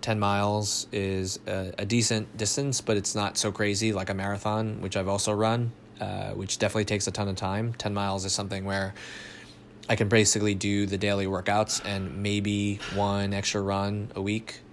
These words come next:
and, um, and, and hopefully do decently. Um, so I guess we'll see. I haven't run a race in years, and, like, an actual running race. So, uh,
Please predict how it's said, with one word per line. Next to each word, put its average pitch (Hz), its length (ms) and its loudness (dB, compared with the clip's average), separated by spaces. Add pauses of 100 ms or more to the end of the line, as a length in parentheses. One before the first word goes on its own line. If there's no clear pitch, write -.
(160)
and, 95 400 -2
um, 92 500 -2 (280)
and, 110 220 0 (120)
and 95 260 -4 (540)
hopefully 101 460 0
do 98 360 -2
decently. 123 640 -4 (320)
Um, 95 600 -4 (1000)
so 107 320 6
I 104 80 6
guess 131 180 6
we'll 147 60 4
see. 113 340 4
I 101 100 2
haven't 113 200 4
run 107 320 2
a 101 140 -2
race 107 420 2 (220)
in 95 440 -2 (140)
years, 107 460 2 (440)
and, 104 120 -2
like, 98 100 2
an 95 100 0
actual 95 400 0
running 98 280 -2
race. 113 360 0
So, 92 360 0
uh, 90 360 -6